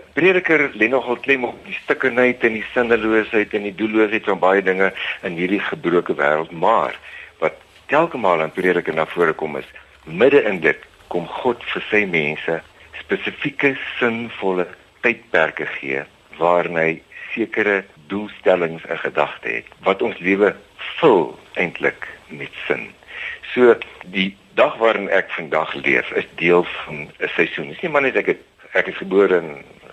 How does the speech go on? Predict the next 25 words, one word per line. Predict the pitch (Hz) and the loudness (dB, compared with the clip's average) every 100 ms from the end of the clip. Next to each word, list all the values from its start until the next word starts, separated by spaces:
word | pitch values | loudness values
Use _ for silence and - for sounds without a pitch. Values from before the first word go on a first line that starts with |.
| - | -2
groot | 104 98 | 0 2
geword | 95 95 87 - | 2 2 2 -2
en | 71 69 | -8 -6
word | 87 90 | -4 -4
ek | 87 | 2
oud | 90 87 | 2 2
nie. | 87 85 - - - - - - | 0 -4 -4 -8 -10 -12 -16 -12
Hierdie | - - 185 - | -2 2 2 2
is | - 110 | 2 2
'n | 104 90 - | 2 -2 -2
spesifieke | - - 107 - 170 131 - | -10 -10 -10 -8 -6 -6 -2
tydperk, | 120 117 - 65 69 - - | -2 -2 -4 -2 -4 -8 -10
ek | - | -6
weet | 92 | -6
nie | 101 | -6
hoe | 80 | -2
lank | 76 85 | 0 0
gaan | 80 | -2
hy | 69 | -2
wees | 62 62 60 | -4 -8 -8
nie, | 80 95 - | -14 -18 -8
waarin | 73 71 87 | -4 -2 0
ek | 87 | -2
nou | 71 65 69 | -2 -4 -4
is. | 92 | -8